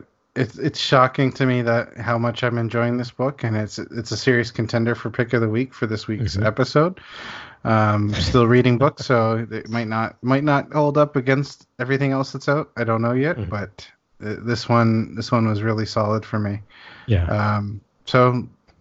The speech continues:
Speaker 1: let's, uh, let's put it to, let's put it to the, uh, ratings. Uh, I, I give it five Green Arrow boxing glove arrows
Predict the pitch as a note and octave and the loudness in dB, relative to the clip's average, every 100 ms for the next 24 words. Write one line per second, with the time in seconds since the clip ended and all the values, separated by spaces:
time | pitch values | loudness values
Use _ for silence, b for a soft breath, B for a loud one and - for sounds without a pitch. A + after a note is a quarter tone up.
0 | _ _ _ A#2 A#2 - C3 B2+ B2+ C3 | _ _ _ -4 -4 2 4 6 6 2
1 | - C#3 C3+ C#3+ C#3 C3+ B2+ - - C3+ | 0 0 0 2 2 2 -2 -6 -2 -2
2 | C3 C3 B2+ C3 C3 C3 C3 D3 D3+ G2 | -2 -6 -2 0 2 2 2 -2 -4 -8
3 | F#2 - G#2+ G#2 G2+ - b b b b | -10 -6 -4 -4 -8 -12 b b b b
4 | b b b b _ _ _ G#2 G#2 G2+ | b b b b _ _ _ -2 -2 0
5 | A#2 A#2 A#2 A#2+ A#2 - B2 B2 B2 A#2+ | 0 2 2 2 0 -2 2 4 4 0
6 | A2 B B B B _ - A#2 B2+ B2 | -6 B B B B _ -8 -2 2 2
7 | B2 B2 A2+ A#2+ C#3 - A2+ A2+ A2 G#2+ | 4 2 2 2 2 -2 -4 -2 -2 -4
8 | A2 A#2 G#2+ G#2+ A2+ - | -8 -6 -4 -4 -8 -12